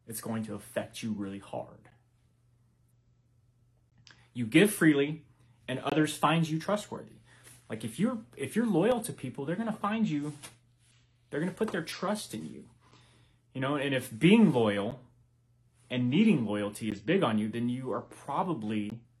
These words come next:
a trustful person. And you can also expect people to trust you back,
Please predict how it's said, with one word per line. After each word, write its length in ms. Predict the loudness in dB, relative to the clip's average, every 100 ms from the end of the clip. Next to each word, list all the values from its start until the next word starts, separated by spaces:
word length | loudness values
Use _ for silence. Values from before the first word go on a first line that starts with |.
| _ _ -12
a 100 | -10
trustful 600 | -8 -6 -6 -8 -12 -12
person. 520 | -12 -14 -14 -14 -20 -20 -20 -20 -16 -8
And 100 | -4
you 60 |
can 120 | -2 2
also 680 | 6 6 6 4 4 2 -8 _ _ _ _ _ _ _ -10
expect 480 | -10 -4 -2 -2
people 440 | -6 -10 -6 -8 -8
to 100 | -12
trust 360 | -8 -8 -8 -8
you 80 | -8
back, 420 | -8 -8 -10